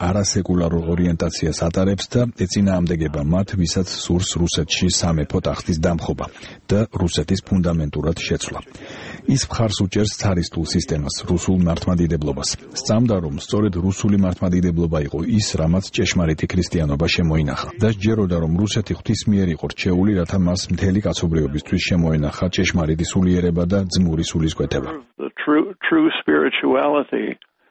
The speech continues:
Speaker 2: and true fraternity of, really, of, of the whole human race.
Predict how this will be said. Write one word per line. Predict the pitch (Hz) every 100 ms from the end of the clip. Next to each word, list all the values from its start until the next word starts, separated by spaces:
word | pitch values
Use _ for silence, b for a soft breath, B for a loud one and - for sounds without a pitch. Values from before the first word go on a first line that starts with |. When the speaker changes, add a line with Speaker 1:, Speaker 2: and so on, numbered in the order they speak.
| -
Speaker 2:
and | - - - 143 69
true | - 151 143 135
fraternity | 139 - 147 151 143 - 131 120 - _ _ _ _ -
of, | 135 - 139 135 127 117 -
really, | 143 180 156
of, | 135 143 -
of | 147 131
the | 127
whole | 156 127
human | 151 139
race. | 139 175 165